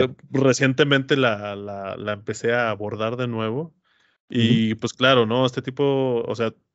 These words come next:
Speaker 1: es, las invitaciones aquí contigo que digo, "Ay, güey, cálmame tantito, güey, porque <laughs>
Speaker 2: <laughs>
Speaker 1: otro rollo", ¿no? Y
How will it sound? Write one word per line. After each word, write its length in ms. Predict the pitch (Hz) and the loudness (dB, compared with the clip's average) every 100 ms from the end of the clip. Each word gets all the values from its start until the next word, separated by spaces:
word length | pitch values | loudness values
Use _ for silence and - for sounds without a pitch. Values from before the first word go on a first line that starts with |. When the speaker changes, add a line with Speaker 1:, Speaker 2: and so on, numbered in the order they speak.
| - _ | -20 _
Speaker 1:
es, 220 | 131 120 | 2 2
las 400 | 120 113 117 123 | 2 0 2 2
invitaciones 540 | 127 117 123 139 143 127 | 2 4 4 6 4 2
aquí 140 | 120 | -2
contigo 280 | 120 135 139 | -4 -2 -2
que 100 | 131 | -2
digo, 360 | 127 123 113 151 | -4 0 0 0
"Ay, 140 | 143 | 0
güey, 340 | 139 156 135 117 | 2 4 2 0
cálmame 400 | 131 139 160 151 | 0 2 0 0
tantito, 420 | 123 139 135 156 | 0 -2 0 0
güey, 140 | 120 | -2
porque 280 | 113 113 - | -6 -8 -4
<laughs> 0 | |
Speaker 2:
<laughs> 760 | 95 139 123 131 131 117 - - | 4 6 6 6 6 2 -2 -4
Speaker 1:
otro 300 | 196 - 180 | -6 -6 -2
rollo", 360 | 165 160 147 135 | 2 2 2 -2
¿no? 320 | 143 160 151 | -2 -2 -2
Y 240 | 127 135 | -2 -4